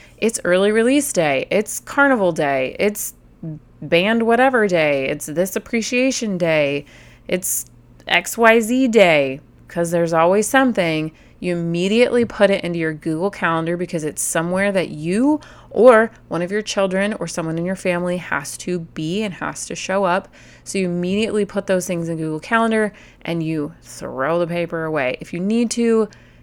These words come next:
take a picture of it, put it in a folder inside of your phone that says school papers or school information, and throw the papers away. Get the backpacks cleaned out and then reloaded and docked for the next day.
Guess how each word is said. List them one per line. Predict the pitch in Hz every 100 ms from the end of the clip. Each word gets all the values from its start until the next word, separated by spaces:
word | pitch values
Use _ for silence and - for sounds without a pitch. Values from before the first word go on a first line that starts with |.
| -
take | - 170
a | 214
picture | 202 202 - 190
of | 185
it, | 180 170 -
put | - 170
it | 165
in | -
a | 185
folder | - 180 175 170 170 165 -
inside | 151 147 156 147
of | 156
your | 170
phone | - 160 156 156 160 -
that | 151 143
says | - 147 147 -
school | - - - 160 165
papers | - 156 151 147 147 - - - -
or | - 160
school | - - 165 165
information, | 175 165 170 147 156 - 147 143 143 - - - _ -
and | 165 165 - - -
throw | - - 175 175
the | 165
papers | 170 165 156
away. | 156 139 160 - - - 165
Get | 185 190
the | 208
backpacks | 190 190 185 - 190 175 165 -
cleaned | - - 185 180 180 175 - -
out | 143 127 - -
and | 170
then | 165 160 151
reloaded | 165 247 277 175 156 156 151 180 - -
and | 156 151
docked | 175 156 - -
for | 165
the | 151
next | 143 139 -
day. | 165 147 -